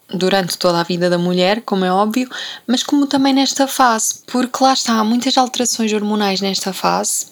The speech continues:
e que podem afetar o humor, podem afetar o psicológico da mulher, e então é importante saber que podemos também contar com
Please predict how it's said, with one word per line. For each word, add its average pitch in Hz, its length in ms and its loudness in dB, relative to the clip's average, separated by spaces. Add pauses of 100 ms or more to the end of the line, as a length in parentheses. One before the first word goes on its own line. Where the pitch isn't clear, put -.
(140)
e 233 160 0
que - 160 -8
podem 214 300 2
afetar 196 460 0
o 202 80 2
humor, 226 500 2
podem 196 340 -2
afetar 190 520 -6 (720)
o 226 80 -2
psicológico 214 880 -2
da 202 100 2
mulher, 190 460 0 (320)
e 269 80 0
então 320 400 0
é 269 60 0
importante 285 480 0
saber 254 340 -2
que - 80 -12 (160)
podemos 226 360 0
também 226 240 0
contar 214 420 -2
com 202 500 0